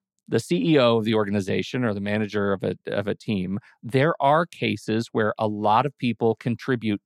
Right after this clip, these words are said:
to a project. And part of the function of the C E O is to be the representative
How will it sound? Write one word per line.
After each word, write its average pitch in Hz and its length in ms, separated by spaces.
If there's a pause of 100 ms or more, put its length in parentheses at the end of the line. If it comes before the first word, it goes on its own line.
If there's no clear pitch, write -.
(120)
to 104 300
a - 80
project. 104 760
And 110 400 (420)
part 156 320
of 131 140
the 123 120 (160)
function 139 480
of 101 140
the 107 80
C 120 400
E 123 60
O 104 340 (340)
is 131 220
to 135 160
be 175 320
the 131 160
representative 113 960